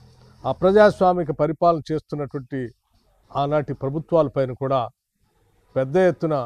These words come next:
వారు బయట సభ లోపల కూడా మాట్లాడి ప్రజల్ని ఆలోచింపజేసే విధంగా వారి ప్రసంగాలు ఉండేవి. ముఖ్యమంత్రిగా వారు ఈ రాష్ట్రానికి పరిపాలన చేసినప్పుడు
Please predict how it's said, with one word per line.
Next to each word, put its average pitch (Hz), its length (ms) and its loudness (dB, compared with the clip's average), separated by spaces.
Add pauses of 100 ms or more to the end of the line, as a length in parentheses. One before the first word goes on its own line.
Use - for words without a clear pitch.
(760)
వారు 127 280 -4 (120)
బయట 139 340 -2 (360)
సభ 139 280 -4
లోపల 143 320 -2
కూడా 135 240 -4
మాట్లాడి 131 540 -4 (680)
ప్రజల్ని 175 460 2 (160)
ఆలోచింపజేసే 160 840 0
విధంగా 135 680 -6 (560)
వారి 123 160 -2
ప్రసంగాలు 131 520 -6
ఉండేవి. 123 300 -8 (1500)
ముఖ్యమంత్రిగా 165 680 2 (840)
వారు 135 240 0
ఈ 131 180 -6
రాష్ట్రానికి 139 560 -2
పరిపాలన 135 420 -4 (100)
చేసినప్పుడు 135 500 -8